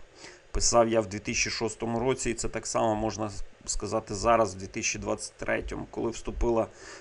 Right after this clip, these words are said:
до нато Фінляндія і ось-ось вступить Швеція. Яка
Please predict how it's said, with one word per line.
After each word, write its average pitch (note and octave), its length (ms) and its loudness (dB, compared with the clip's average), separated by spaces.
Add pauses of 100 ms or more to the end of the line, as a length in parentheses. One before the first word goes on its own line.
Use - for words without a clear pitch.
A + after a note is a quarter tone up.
(140)
до G#2 140 -2
нато G#2 300 2
Фінляндія G#2+ 680 2
і G2+ 200 -2
ось-ось G2+ 840 0
вступить - 520 -2
Швеція. - 680 0 (240)
Яка B2 500 8